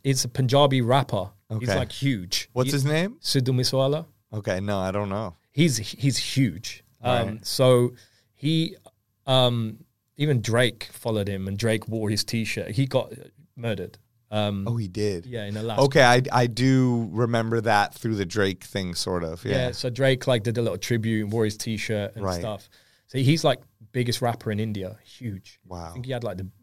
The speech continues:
Speaker 1: fifth biggest streaming numbers last year or something.
Speaker 2: That's nuts.
Speaker 1: Um, so
Speaker 2: It's like Pop Smoke or something, where he's so huge now, but he got murdered.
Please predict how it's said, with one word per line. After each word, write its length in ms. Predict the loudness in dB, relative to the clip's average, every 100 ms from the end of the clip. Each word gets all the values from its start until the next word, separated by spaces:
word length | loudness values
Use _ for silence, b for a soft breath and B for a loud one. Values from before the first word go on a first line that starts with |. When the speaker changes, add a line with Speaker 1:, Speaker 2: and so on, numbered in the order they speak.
| _ _
Speaker 1:
fifth 300 | -2 -2 -4
biggest 260 | -2 0 0
streaming 400 | 0 0 0 0
numbers 300 | -2 -6 -8
last 260 | -14 -20 -20
year 120 | -20
or 40 |
something. 220 | -20 -20 -18
Speaker 2:
That's 220 | -16 -12
nuts. 480 | -10 -10 -14 -20 _
Speaker 1:
Um, 420 | 0 2 0 -4 -10 -4
so 420 | 4 6 6 2 _
Speaker 2:
It's 100 | -8
like 160 | -8 -2
Pop 300 | -2 -2 -6
Smoke 360 | -6 -6 -6
or 60 | -8
something, 380 | -8 -8 -6 -4
where 80 | -4
he's 120 | -2
so 320 | 2 6 6
huge 440 | 4 -2 -2 -2 -4
now, 220 | -4 -4
but 100 | -4
he 80 | -4
got 140 | -4
murdered. 560 | -2 -2 -2 -4 -6